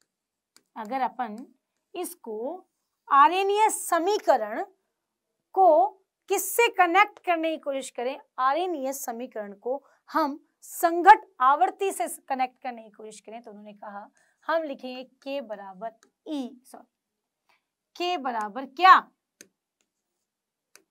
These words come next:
के बराबर ए ई माइनस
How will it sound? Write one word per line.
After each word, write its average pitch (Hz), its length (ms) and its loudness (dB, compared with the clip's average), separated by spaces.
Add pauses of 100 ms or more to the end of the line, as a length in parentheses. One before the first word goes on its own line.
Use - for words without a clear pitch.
(420)
के 233 200 -14
बराबर 190 840 -12 (480)
ए 262 420 -10 (480)
ई 349 220 -2
माइनस 220 640 -10